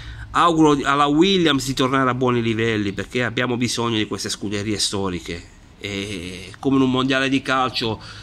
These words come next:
eh, un mondiale di calcio ha bisogno dell'Italia, del Brasile, della Germania, dell'Argentina, è inutile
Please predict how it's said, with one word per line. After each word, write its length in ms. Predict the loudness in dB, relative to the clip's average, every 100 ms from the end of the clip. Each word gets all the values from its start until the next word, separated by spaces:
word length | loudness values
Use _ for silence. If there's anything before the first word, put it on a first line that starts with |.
| -18 -20 -20 -20 -12
eh, 1200 | -8 -6 -4 -6 -6 -8 -8 -10 -10 -10 -14 -6
un 120 | 0
mondiale 280 | 2 2 2
di 80 | 0
calcio 260 | 0 0
ha 20 |
bisogno 480 | 0 0 2 2 2
dell'Italia, 580 | 2 0 0 0 0 0
del 140 | -2
Brasile, 580 | -2 -2 -2 -2 -2 -2
della 200 | 0 0
Germania, 560 | -2 -2 -2 -2 -2 -2
dell'Argentina, 880 | -2 -4 -2 -4 -4 -4 -4 -2 -2
è 60 |
inutile 1600 | -2 -2 -2 -2 -4 -4 -4 -6 -6 -8 -8 -8 -10 -12 -14 -16